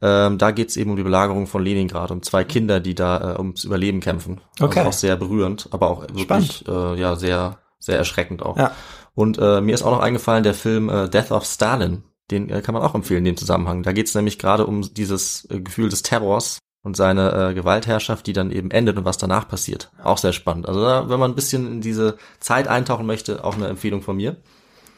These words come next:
Speaker 2: Da gibt's viel, ja.
Speaker 1: Ja, und, äh, jetzt, wo wir das geklärt haben, gibt's aber, glaub ich, nur noch eine Sache, die wir machen müssen.
Speaker 2: So ist es, genau. Wir brauchen noch ein bisschen, äh, Infos zu, wie man uns unterstützen kann.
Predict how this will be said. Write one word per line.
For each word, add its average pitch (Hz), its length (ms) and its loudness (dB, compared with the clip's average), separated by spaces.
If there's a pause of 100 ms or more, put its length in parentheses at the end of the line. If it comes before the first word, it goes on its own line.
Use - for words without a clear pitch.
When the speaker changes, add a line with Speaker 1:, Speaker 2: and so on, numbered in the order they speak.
Speaker 2:
Da 117 100 6
gibt's 120 220 -2
viel, 110 180 2
ja. 95 320 -2 (540)
Speaker 1:
Ja, 127 140 4
und, 92 160 -2
äh, 107 100 -2
jetzt, 104 220 0
wo 110 60 0
wir 104 60 4
das 98 120 0
geklärt 110 300 0
haben, 123 320 -2
gibt's 120 200 -8
aber, 110 140 2
glaub 110 140 0
ich, 113 40 -2
nur 113 120 -2
noch - 80 0
eine 151 140 2
Sache, 95 180 -2
die 90 60 -4
wir 87 100 -2
machen 87 180 -4
müssen. 123 240 -8 (140)
Speaker 2:
So 139 160 4
ist 185 140 4
es, 139 140 2
genau. 127 400 6
Wir 113 120 2
brauchen 139 400 2
noch 120 160 0
ein 120 80 -4
bisschen, 123 480 0
äh, 113 460 0
Infos 127 640 0
zu, 120 580 -2 (600)
wie 127 80 2
man 131 120 8
uns 120 160 2
unterstützen 117 400 0
kann. 95 220 -2